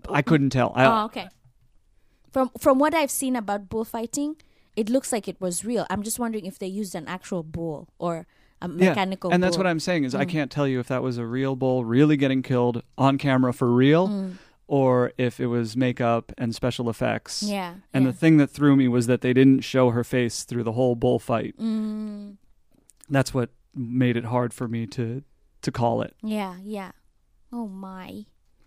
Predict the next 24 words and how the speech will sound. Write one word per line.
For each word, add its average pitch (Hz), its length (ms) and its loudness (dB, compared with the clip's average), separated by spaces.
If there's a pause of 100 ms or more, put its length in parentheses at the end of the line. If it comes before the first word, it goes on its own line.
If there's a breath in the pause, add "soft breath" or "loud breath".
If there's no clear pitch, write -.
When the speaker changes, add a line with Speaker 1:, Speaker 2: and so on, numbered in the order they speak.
(140)
Speaker 2:
Those - 140 -18
poor - 260 -6
things, 208 480 -12
just - 240 -8
for 311 160 -4
fun. 226 480 -8 (520 loud breath)
It's 247 160 -4
like, 254 260 -2
it's - 180 -8
like, 247 220 -6
um, 214 300 -8 (300 loud breath)
when, 226 220 -6
when, 214 280 -6
when, 208 260 -10 (240 soft breath)
uh, 214 200 -14 (500 soft breath)
when 214 300 -8
they 202 80 -8
use 214 420 -8 (100)
kittens 247 500 -6
for 196 200 -6
dog 190 320 -6
races 233 640 -10 (1900)
and 196 180 -10
rabbits. 208 680 -8